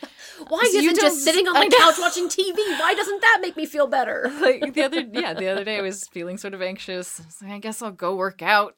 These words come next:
Speaker 2: And the dance is my butt off, and I did, and I felt amazing after.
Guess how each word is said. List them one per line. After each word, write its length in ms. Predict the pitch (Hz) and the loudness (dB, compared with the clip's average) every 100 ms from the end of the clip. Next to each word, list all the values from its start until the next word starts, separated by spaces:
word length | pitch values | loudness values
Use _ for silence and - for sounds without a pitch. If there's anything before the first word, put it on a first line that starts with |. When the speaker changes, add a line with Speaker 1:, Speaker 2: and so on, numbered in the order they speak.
| _ | _
Speaker 2:
And 240 | 180 185 | -14 -10
the 80 | 180 | -12
dance 480 | 185 180 202 185 - | -12 -14 -12 -12 -16
is 280 | 131 - _ _ - 165 _ _ _ | -18 -20 _ _ -20 -20 _ _ _
my 140 | 151 165 _ _ _ | -20 -20 _ _ _
butt 160 | 160 185 | -10 -6
off, 260 | 175 180 170 | -4 -6 -10
and 140 | 156 | -12
I 80 | 151 | -14
did, 320 | 156 226 226 | -6 -2 -2
and 120 | 208 | -2
I 60 | 180 | -4
felt 220 | 170 170 | -6 -8
amazing 640 | 160 156 147 139 - 117 117 | -8 -12 -14 -16 -18 -18 -14
after. 480 | 139 - 156 160 | -14 -12 -12 -12